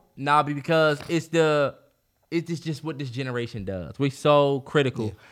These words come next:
Speaker 1: I feel like since Kendrick haven't dropped in five years,
Speaker 2: Yeah.
Speaker 1: there are so many people that want it to be great that I feel like people aren't, like, look what they did with The Weeknd's album. The Weeknd's album is probably one of the best pieces of art of the year.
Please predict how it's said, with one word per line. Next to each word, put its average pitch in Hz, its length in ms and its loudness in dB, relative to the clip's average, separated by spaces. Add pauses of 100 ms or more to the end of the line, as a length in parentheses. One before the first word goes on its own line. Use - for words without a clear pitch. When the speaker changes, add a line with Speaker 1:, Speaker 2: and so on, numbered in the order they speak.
(220)
Speaker 1:
I 143 100 4
feel 151 280 2
like 135 340 2
since 139 180 -2
Kendrick 151 320 -2
haven't 139 220 -2
dropped 135 260 2
in 127 100 -2
five 135 380 2
years, 143 560 -2 (100)
Speaker 2:
Yeah. 101 120 -14 (260)
Speaker 1:
there 151 120 6
are 147 40 4
so 220 320 6
many 240 160 2
people 233 220 2
that 185 180 6
want 190 200 6
it - 80 -4
to 185 100 -4
be 160 100 -4
great 151 460 2 (880)
that 143 240 4
I 143 100 6
feel 165 400 2
like 139 300 4
people 151 220 -4
aren't, 156 160 4
like, 165 120 4
look 240 120 0
what 269 80 -4
they 247 80 0
did 254 140 -4
with - 80 -6
The - 0 -
Weeknd's 180 420 -2
album. 98 280 -6 (420)
The 170 100 6
Weeknd's 269 500 2
album 196 480 6
is 180 140 2
probably 190 440 4
one 170 160 6
of 143 60 2
the 139 60 2
best 196 260 4
pieces 202 240 -2
of 165 140 2
art 170 260 4
of 156 180 4
the 131 100 -2
year. 120 340 -2